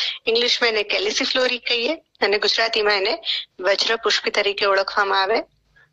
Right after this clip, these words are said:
વજ્રપુષ્પી એટલા માટે કે પુષ્પના બધા ચક્રની વાત કરીએ તો સૌથી બહારનું ચક્ર જેમાં રંગે લીલા હોય એવું એક ચક્ર આપણને દેખાય છે,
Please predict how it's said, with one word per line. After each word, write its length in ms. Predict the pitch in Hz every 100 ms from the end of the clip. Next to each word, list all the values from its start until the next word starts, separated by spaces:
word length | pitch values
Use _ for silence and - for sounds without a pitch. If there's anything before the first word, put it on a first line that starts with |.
| _ _
વજ્રપુષ્પી 600 | 208 214 277 277 277 -
એટલા 200 | 262 254
માટે 340 | 247 220 - - - - -
કે 240 | - 269 - - _ _ _ _ _
પુષ્પના 440 | 254 - 294 294
બધા 260 | 277 254 254
ચક્રની 480 | 254 254 247 247 247
વાત 200 | 240 233
કરીએ 500 | 302 262 226 196 - -
તો 80 | -
સૌથી 380 | 233 226 208 269
બહારનું 420 | 226 226 233 247
ચક્ર 320 | 233 226 214
જેમાં 300 | 190 220 226
રંગે 280 | 208 214 226
લીલા 420 | 214 208 214 226 226 - _ _ _ -
હોય 240 | 277 233 196
એવું 260 | - 214 233
એક 80 | 226
ચક્ર 300 | - 220 226
આપણને 340 | 220 226 233
દેખાય 380 | 233 240 - 294
છે, 220 | 226 208